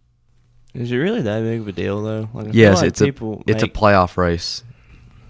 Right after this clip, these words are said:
Speaker 1: See, racing used to be just go, like, left turn, left turn, left turn, left turn, and then it was over, you know? They made, like, the runs at the
Speaker 2: Yeah.
Speaker 1: end, and now it's, like, ain't, like, stages.
Speaker 2: Yeah,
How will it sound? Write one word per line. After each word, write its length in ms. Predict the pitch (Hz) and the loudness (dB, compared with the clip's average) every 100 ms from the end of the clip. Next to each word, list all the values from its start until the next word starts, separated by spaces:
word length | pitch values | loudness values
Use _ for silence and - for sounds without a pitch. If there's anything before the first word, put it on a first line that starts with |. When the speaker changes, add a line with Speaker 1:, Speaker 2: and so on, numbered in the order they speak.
| - | -8
Speaker 1:
See, 360 | 139 131 110 - | -2 0 0 0
racing 420 | 139 160 160 127 | 0 2 0 0
used 200 | 123 - | -2 -4
to 60 | |
be 280 | 110 110 110 | 0 0 0
just 260 | 104 107 - | -2 -6 -2
go, 200 | 104 101 | 0 2
like, 300 | 107 101 98 | 2 0 -2
left 240 | - 104 - | -4 -4 -2
turn, 260 | 107 101 | -2 0
left 220 | 98 101 - | 0 -2 -4
turn, 240 | 95 98 | -6 -4
left 220 | 98 - | -6 -8
turn, 200 | 98 98 | -8 -6
left 220 | 98 101 | -6 -8
turn, 200 | - 98 | -6 -6
and 60 | 98 | -2
then 120 | 110 117 | 0 0
it 60 | |
was 160 | 113 113 | 0 2
over, 320 | 127 117 98 - | 0 0 -6 -6
you 100 | 104 | -4
know? 260 | 104 120 120 | -2 -4 -8
They 160 | - 110 | -6 -2
made, 180 | 107 107 | -2 -2
like, 200 | 104 104 | -6 -8
the 100 | - | -6
runs 400 | 104 107 113 113 | -2 0 0 -2
at 100 | 113 | -6
the 100 | 117 | -6
Speaker 2:
Yeah. 160 | 120 117 | -2 0
Speaker 1:
end, 220 | 90 95 - - - - | 0 -2 -6 -20 -20 -12
and 80 | 110 | -4
now 180 | 110 117 | 0 0
it's, 140 | 113 | -2
like, 160 | 98 - | -4 -4
ain't, 140 | 117 | -2
like, 180 | 104 82 | -2 -4
stages. 800 | - 87 104 113 117 120 - - - - - | -4 -2 -2 0 -2 -2 -6 -12 -14 -12 0
Speaker 2:
Yeah, 300 | 101 101 | 2 2